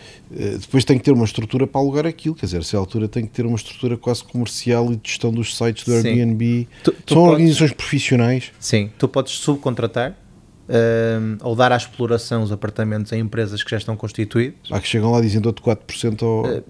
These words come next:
Speaker 2: sim, eu
Speaker 1: ou, ou fazemos um revenue sharing.
Speaker 2: Sim, eu não, eu não sei por acaso quanto, quanto é que eles cobram, mas, mas é, por exemplo, eu tenho vinte e oito apartamentos disponíveis e não quero ter trabalho com aquilo. Eh, posso subalugar a gestão desse, desses
Speaker 1: Estou a perceber.
Speaker 2: apartamentos a,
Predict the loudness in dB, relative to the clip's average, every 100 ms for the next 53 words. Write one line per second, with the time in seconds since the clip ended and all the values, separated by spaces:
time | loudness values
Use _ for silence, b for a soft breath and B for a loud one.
0 | -20 -14 -2 0 2 6 6 6 6 6
1 | 8 8 6 2 2 2 2 6 6 4
2 | -2 -2 2 4 4 4 4 4 0 2
3 | 0 2 0 0 -4 -4 -4 -4 -2 -2
4 | -4 -4 0 2 2 -2 -2 -4 -4 -2
5 | -2 0 0 0 0 0 0 0 -6 -8
6 | 2 2 4 0 0 0 0 0 -2 -8
7 | -2 0 0 0 -2 0 -2 -2 0 0
8 | 2 -6 -4 -6 -6 -12 B B B B
9 | B 2 4 4 4 2 -2 -6 -8 -10
10 | -14 2 2 2 -6 -6 0 4 6 6
11 | 4 4 0 -2 -2 -2 -6 -4 -4 -4
12 | -4 -4 -4 -2 -2 -4 -4 -6 -6